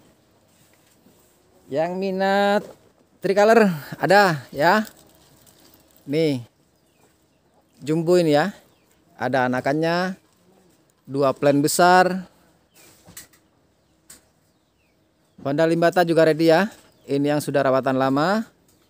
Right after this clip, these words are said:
ataupun yang masih baru ya, baru, baru sekitar tiga bulan ya, tiga bulan dirawat tapi akarnya sudah,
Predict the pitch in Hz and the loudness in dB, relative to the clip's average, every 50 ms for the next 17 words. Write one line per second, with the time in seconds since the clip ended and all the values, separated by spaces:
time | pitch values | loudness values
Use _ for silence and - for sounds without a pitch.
0 | _ _ _ _ _ _ _ _ _ _ _ _ 123 135 139 - 135 135 131 - | _ _ _ _ _ _ _ _ _ _ _ _ -8 -8 -2 0 0 0 0 -2
1 | 156 160 156 151 147 143 143 139 131 - 139 135 131 135 131 127 131 135 127 120 | -4 -2 -2 -2 -2 0 -2 -4 -4 -6 -8 -6 -4 -4 -2 -2 -2 -4 -4 -4
2 | 113 117 117 110 107 104 107 107 110 123 139 147 160 170 190 226 - _ _ _ | -4 -6 -6 -8 -8 -8 -8 -8 -8 -6 -6 -4 -4 -4 -6 -8 -12 _ _ _
3 | _ _ _ - 113 123 123 131 127 127 131 135 131 - - - - _ _ _ | _ _ _ -10 -8 -6 -4 -4 -2 -2 -2 -4 -4 -8 -10 -16 -20 _ _ _
4 | _ _ _ _ _ _ - - 139 135 139 - - 135 135 135 135 135 131 131 | _ _ _ _ _ _ -16 -12 -10 -10 -6 -2 0 2 2 2 2 0 -2 -4
5 | 135 143 - _ _ _ _ _ _ _ _ _ _ _ _ _ _ - 139 156 | -6 -10 -14 _ _ _ _ _ _ _ _ _ _ _ _ _ _ -2 0 2
6 | 151 143 147 156 160 156 147 135 135 139 131 139 139 135 123 123 131 127 127 127 | 2 4 4 4 4 4 2 0 -2 -2 -2 -2 -2 -2 0 0 -2 0 0 0
7 | 123 120 127 139 147 - - - - - 143 143 127 113 113 - 117 113 127 135 | 0 0 0 -2 -2 -2 -4 -6 -6 -6 -6 -6 -6 -6 -6 -6 -6 -6 -6 -6
8 | 127 - 135 117 107 123 120 | -8 -8 -8 -6 -4 -4 -4